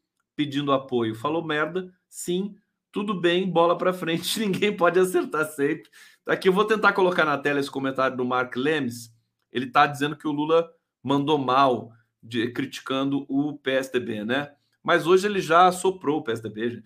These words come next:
Olha, o, o, o Ma-, Solange Abreu, obrigado aqui pelo, pelo seu, pela sua contribuição. Deixa eu ver se eu consigo colocar o comentário do Mark Lemes na tela.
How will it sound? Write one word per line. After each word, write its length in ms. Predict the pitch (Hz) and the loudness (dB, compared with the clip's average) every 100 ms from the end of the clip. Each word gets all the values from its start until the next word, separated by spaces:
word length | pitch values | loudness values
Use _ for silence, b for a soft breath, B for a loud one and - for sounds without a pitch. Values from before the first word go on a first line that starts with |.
| b | b
Olha, 260 | - 262 - | 8 8 8
o, 60 | 190 | 2
o, 280 | 196 180 170 | 6 6 6
o 40 | |
Ma-, 260 | 165 202 - | 6 4 4
Solange 360 | - 180 208 | 0 2 2
Abreu, 260 | 202 160 190 | 2 4 4
obrigado 460 | 190 180 180 190 143 | 4 2 4 4 2
aqui 160 | 139 | -4
pelo, 480 | 156 139 123 107 95 _ _ _ _ _ _ - - | -6 -4 -2 -2 -6 _ _ _ _ _ _ -20 -6
pelo 200 | 123 120 | -4 -4
seu, 280 | 117 127 | -4 -4
pela 180 | 123 120 | -2 -4
sua 140 | 120 120 | -4 -8
contribuição. 600 | 123 113 110 - 156 139 | -8 -8 -10 -6 -6 -6
Deixa 500 | - _ _ - 170 | -12 _ _ -8 -4
eu 40 | |
ver 80 | 180 | -2
se 100 | 180 | -2
eu 40 | |
consigo 360 | 180 156 151 143 | -4 -6 -6 -4
colocar 400 | 147 139 135 131 | 0 -2 2 0
o 100 | 123 | 0
comentário 520 | 127 123 120 123 120 | -4 -6 -2 0 0
do 100 | 120 | -2
Mark 320 | 120 120 - | -2 -4 -8
Lemes 320 | 117 120 120 | -6 -4 -4
na 140 | 120 113 | -6 -10
tela. 500 | 113 143 139 107 | -8 -4 -2 -4